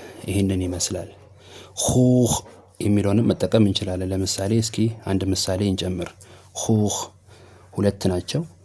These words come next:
ኻ የተሰሩት የፊደል መጀመሪያ ሲሆን ኻ አይተናል። ይኸው እዚች ጋር እንደሰራ ነው ማለት ነው።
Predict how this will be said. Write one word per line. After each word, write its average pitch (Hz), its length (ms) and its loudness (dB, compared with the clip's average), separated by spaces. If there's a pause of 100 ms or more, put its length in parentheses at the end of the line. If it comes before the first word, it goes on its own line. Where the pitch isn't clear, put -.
(160)
ኻ 98 280 0
የተሰሩት 95 560 -2
የፊደል 104 400 0
መጀመሪያ 95 480 2
ሲሆን 117 440 0
ኻ - 120 -8 (960)
አይተናል። 90 520 -2 (220)
ይኸው 98 260 0 (460)
እዚች 90 260 -4
ጋር 95 140 0
እንደሰራ 90 420 -2
ነው 98 100 0
ማለት 90 260 -2
ነው። - 100 -14